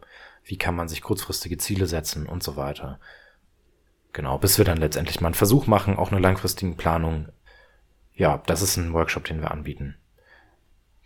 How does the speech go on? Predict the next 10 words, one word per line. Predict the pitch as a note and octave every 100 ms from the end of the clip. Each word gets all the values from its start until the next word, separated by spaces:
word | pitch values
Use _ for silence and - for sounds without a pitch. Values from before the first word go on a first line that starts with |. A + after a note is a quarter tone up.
| _ _ -
Wir | F2
haben | F2
noch | F2
einen | E2+
Workshop | E2 - -
im | E2
Programm | - - E2 E2
zur | - -
Arbeitsroutine | A2 A2 - G2 - G2 F2+ E2+ D#2+
momentan. | E2 E2 D#2 D#2 D2 D#2